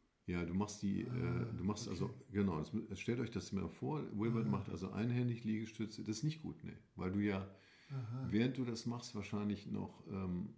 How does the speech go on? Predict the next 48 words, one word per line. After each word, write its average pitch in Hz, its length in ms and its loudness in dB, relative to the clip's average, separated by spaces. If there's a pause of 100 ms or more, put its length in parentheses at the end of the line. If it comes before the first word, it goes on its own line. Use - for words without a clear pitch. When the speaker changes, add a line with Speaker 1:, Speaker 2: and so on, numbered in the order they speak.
Speaker 1:
links 107 480 2
mit 90 160 0
dem 90 160 -2
Bein 113 600 0 (340)
deine, 90 1040 -2 (500)
keine 90 200 -6
Ahnung, 101 220 0
machst 82 180 -4
du 104 40 2
mit 95 100 0
dem 95 200 2
Fuß - 360 -4
auch 85 60 -4
noch 131 140 -2
was 147 140 -6
anderes? 170 460 -4 (220)
Speaker 2:
Ja, 139 140 -2
ja, 175 320 4
ich, 139 220 -2
ich - 120 -6
mach 175 120 0
das 160 180 -2
so, 165 140 2
die 139 180 -2
rechte 170 400 0
Seite, 135 600 -2 (160)
eine 113 280 -4
Hand 156 200 -4
runter 233 460 -2 (100)
und 156 400 -4
der 143 140 0
rechte 143 320 -2
Fuß. - 500 -10 (600)
Auf 131 160 0
der 131 100 0
linken 202 340 -2
Seite, 143 380 -2
die 117 140 -4
linke 156 340 -4
Hand 175 160 -4
ist 160 160 -8
hoch 165 240 -6
und 147 140 -4
das 135 260 -8
linke 139 280 -4
Bein 117 340 -2
ist 101 220 -10
hoch. 104 200 -10